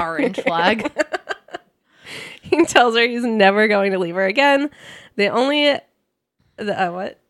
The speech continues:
Speaker 2: That he only left because he could see that he was keeping her from a normal human life, keeping her constantly on the edge of danger. Turns out she's not safe with or without him, so he might as well stick around.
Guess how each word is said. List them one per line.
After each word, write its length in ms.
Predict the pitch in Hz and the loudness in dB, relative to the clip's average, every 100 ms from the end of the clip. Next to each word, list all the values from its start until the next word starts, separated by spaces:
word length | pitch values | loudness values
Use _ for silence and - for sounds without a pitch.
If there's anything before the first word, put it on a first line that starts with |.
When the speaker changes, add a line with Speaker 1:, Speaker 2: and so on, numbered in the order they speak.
| _ _ _ _ | _ _ _ _
Speaker 2:
That 140 | 196 240 | -2 2
he 140 | 269 | 2
only 260 | 202 240 285 | 2 2 2
left 320 | 214 202 - | 2 2 0
because 360 | 240 226 190 - | 0 2 2 0
he 100 | 214 | -2
could 180 | 190 | -2
see 220 | 190 190 185 | -2 -2 0
that 160 | 175 | -2
he 160 | 202 185 | -4 -6
was 140 | 165 | -6
keeping 340 | - 233 233 233 | -8 -4 -2 -2
her 100 | 190 | -4
from 160 | 175 | -6
a 60 | 175 | -4
normal 360 | 180 196 247 254 | -2 -2 -2 -4
human 340 | 214 214 220 | -4 -4 -2
life, 340 | 175 175 185 _ _ _ | -4 -6 -10 _ _ _
keeping 460 | - - 220 208 196 | -10 -4 -2 -2 -2
her 120 | 208 180 | -6 -4
constantly 520 | - 240 - 240 240 | -4 -4 -4 -4 -4
on 80 | 214 | -4
the 100 | 196 | -4
edge 160 | 185 185 | -4 -4
of 80 | 180 | -6
danger. 480 | 107 95 87 104 - _ _ | -8 -6 -6 -8 -12 _ _
Turns 260 | - 196 196 | -6 -4 0
out 240 | 185 247 | -2 -2
she's 140 | - 226 | -6 -4
not 180 | 214 - | -4 -2
safe 220 | 214 214 | -4 -2
with 220 | 175 220 | -4 -2
or 80 | 262 | -4
without 260 | 320 185 | -4 -4
him, 220 | 214 220 269 | -4 -4 -4
so 240 | - 190 | -2 -2
he 160 | 208 196 | -2 -4
might 180 | 175 | -4
as 140 | 185 - | -6 -6
well 260 | 175 185 - | -4 -6 -8
stick 220 | - - | -14 -12
around. 380 | 208 302 208 - | -6 -6 -6 -10